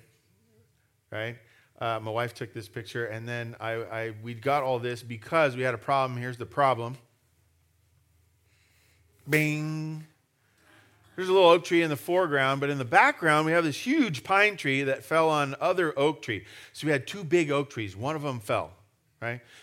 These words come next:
Three years of drought, and then heavy rain and ice, instead of too much weight, boom, root structure compromised, oak tree goes down.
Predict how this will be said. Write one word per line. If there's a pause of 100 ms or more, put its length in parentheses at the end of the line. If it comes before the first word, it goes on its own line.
Three
years
of
drought,
and
then
heavy
rain
and
ice,
instead
of
too
much
weight,
boom,
root
structure
compromised,
oak
tree
goes
down.